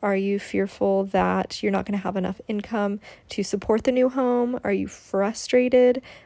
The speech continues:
with your job? What are those feelings that you are right now about that manifestation? Okay, so whenever you notice those feelings, this is where the next tool comes in,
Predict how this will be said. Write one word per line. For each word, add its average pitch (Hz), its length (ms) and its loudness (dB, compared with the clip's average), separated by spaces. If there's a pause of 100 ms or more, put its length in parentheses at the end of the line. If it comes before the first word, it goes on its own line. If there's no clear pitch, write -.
with 233 180 -2
your 254 80 0
job? 240 220 2
What 240 140 4
are 302 80 4
those 311 200 0
feelings 220 280 0
that 190 80 0
you 202 280 -2
are 185 380 -2
right 202 380 -2
now 190 240 -2
about 190 280 -4
that - 120 -4
manifestation? - 800 -6 (840)
Okay, 196 380 0 (640)
so 196 540 2 (300)
whenever 214 420 2
you 285 220 2
notice 202 420 0 (100)
those 202 240 -2
feelings, 185 560 -4 (200)
this 208 420 -4
is 240 140 -6
where 214 80 0
the 208 80 2
next 180 540 -2 (120)
tool 190 340 0
comes 190 360 -6
in, - 320 -4